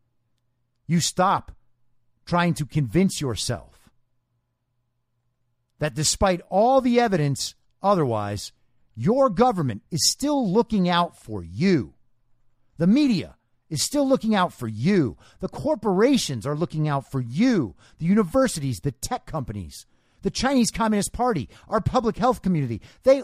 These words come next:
all have your best interest in mind. Mark Zuckerberg has your best interest in mind, even though he is the front and the face and the founder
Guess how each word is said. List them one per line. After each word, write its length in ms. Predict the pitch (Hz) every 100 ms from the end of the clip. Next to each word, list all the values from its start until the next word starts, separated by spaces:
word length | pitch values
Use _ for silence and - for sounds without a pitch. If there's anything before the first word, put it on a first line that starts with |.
| -
all 380 | 185 233 269 196
have 280 | 160 135 107
your 520 | 117 247 285 285 277
best 480 | 110 190 226 - -
interest 440 | 226 202 170 -
in 100 | 131
mind. 420 | 147 175 131 92 - - _
Mark 320 | 190 294 311 -
Zuckerberg 760 | 113 254 285 - 147 113 101
has 300 | 143 156 139
your 220 | 240 285
best 320 | 214 240 208 196
interest 380 | 208 190 175 147
in 100 | 139
mind, 380 | 185 165 101 - - _
even 320 | 262 294 233 160
though 380 | 143 135 139 - _ _
he 220 | - 254 269
is 140 | 175
the 160 | 156 151
front 500 | - 214 220 160 -
and 160 | 147 151
the 80 | 139
face 540 | - 226 185 127 - -
and 300 | 165 151 117 - _
the 280 | 143 135 - _
founder 800 | - 147 165 190 120 104 160